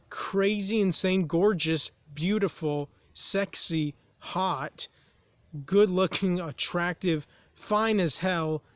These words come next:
looking women. I mean, even out of most other races of women,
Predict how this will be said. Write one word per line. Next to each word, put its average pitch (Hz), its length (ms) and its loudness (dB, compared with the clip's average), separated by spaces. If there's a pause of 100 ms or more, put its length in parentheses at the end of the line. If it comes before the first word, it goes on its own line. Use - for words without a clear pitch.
(420)
looking 165 520 0
women. 156 500 0 (260)
I 170 100 0
mean, 180 240 2
even 202 400 2 (380)
out 175 200 2
of 160 160 0
most 180 380 2
other 190 180 2
races 170 380 -2
of 156 100 0
women, 156 400 0